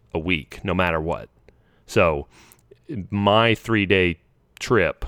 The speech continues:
costs the same as your seven-day trip would. So keep that in mind. But if it is still around and you have had experiences with Genie Plus where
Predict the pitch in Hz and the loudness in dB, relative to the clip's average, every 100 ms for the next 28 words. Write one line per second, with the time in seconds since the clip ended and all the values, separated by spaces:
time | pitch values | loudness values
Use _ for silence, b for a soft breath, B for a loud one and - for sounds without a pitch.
0 | - - 92 87 - 87 98 87 80 78 | -10 0 0 0 -6 -6 -4 -2 -4 -4
1 | 87 85 - 107 82 76 73 - - - | -2 -2 0 0 0 -2 -8 -8 -14 -14
2 | - 57 53 - b b b b b - | -14 -14 -14 -20 b b b b b -6
3 | - 82 - _ - - - - _ - | -2 0 -2 _ -20 -20 -20 -20 _ -6
4 | 175 175 131 95 85 78 73 78 107 104 | -2 2 4 4 2 -2 -4 0 2 2
5 | 113 117 135 131 - - 135 151 107 95 | 0 2 4 2 0 0 2 2 2 2
6 | 101 110 120 117 - b b b b _ | 4 4 2 -2 -8 b b b b _
7 | 95 92 90 90 87 87 87 82 - _ | -2 0 0 0 -2 -2 -6 -10 -18 _
8 | _ _ - 104 107 95 107 104 98 90 | _ _ -6 -2 -2 0 0 2 0 -2
9 | - 107 107 104 - 95 92 95 98 92 | -2 0 0 -2 -4 -4 -2 0 -2 -2
10 | 101 87 95 - 95 90 - 92 92 - | -4 -4 -6 -2 -2 -2 -2 0 0 -2
11 | 104 90 85 | -2 0 -2